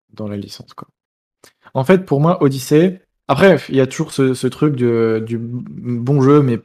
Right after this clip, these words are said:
mauvais Assassin's Creed. Euh, le problème que j'ai avec Odyssey, c'est qu'il a foutu le bordel dans la licence.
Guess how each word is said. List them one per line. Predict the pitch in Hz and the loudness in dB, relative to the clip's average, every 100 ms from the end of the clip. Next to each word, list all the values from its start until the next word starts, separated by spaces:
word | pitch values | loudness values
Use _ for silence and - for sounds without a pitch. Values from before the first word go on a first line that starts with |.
| - | -8
mauvais | 120 131 127 127 | -2 2 4 4
Assassin's | 120 - 120 117 | 2 -2 -8 -8
Creed. | - 170 117 - _ _ _ _ _ _ _ _ _ _ _ _ _ - | -6 -4 -4 -8 _ _ _ _ _ _ _ _ _ _ _ _ _ -2
Euh, | 123 120 120 117 117 113 - _ _ _ _ | 2 4 4 2 0 -2 -8 _ _ _ _
le | - 127 | -2 2
problème | 180 202 185 | 4 4 6
que | 139 | 4
j'ai | 151 | 6
avec | 143 135 | 4 2
Odyssey, | 123 127 170 | -2 0 0
c'est | 170 123 | 0 -6
qu'il | - 123 | -4 0
a | 123 147 160 143 - - | 2 4 2 0 -6 -16
foutu | - - 185 175 | -20 -4 0 2
le | 151 | 4
bordel | 139 143 147 | 6 6 4
dans | 131 | 2
la | 123 | 0
licence. | 120 113 104 - - | -2 -6 -10 -14 -20